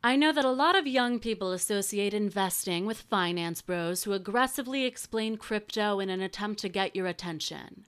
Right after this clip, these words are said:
The worst part is that it seems like a lot of financial institutions make it purposefully difficult to begin investing unless you happen to be named Chad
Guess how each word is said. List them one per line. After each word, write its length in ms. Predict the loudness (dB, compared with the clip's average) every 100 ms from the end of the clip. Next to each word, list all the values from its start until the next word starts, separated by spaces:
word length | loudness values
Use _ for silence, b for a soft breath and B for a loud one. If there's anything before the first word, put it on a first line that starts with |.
| b
The 160 | 0 0
worst 360 | 4 4 2 2
part 280 | 4 4
is 140 | 2 0
that 140 | 0
it 140 | 0 -2
seems 260 | -2 0
like 100 | 0
a 60 | 2
lot 260 | 4 6
of 100 | 4 2
financial 580 | 2 2 0 -2 -4 -6
institutions 760 | -6 -10 -8 -6 -4 -4 -2
make 160 | -2 -2
it 120 | -4
purposefully 600 | -2 -2 0 -2 -2 -2
difficult 480 | 0 -4 -4 -6 -6
to 80 | -6
begin 300 | -6 0 2
investing 600 | 4 2 0 -2 -2 -2
unless 420 | -2 0 0 0 0
you 120 | 2
happen 280 | 2 2 -4
to 100 | -4
be 120 | -2
named 260 | -2 -4
Chad 460 | -6 -4 -2 -2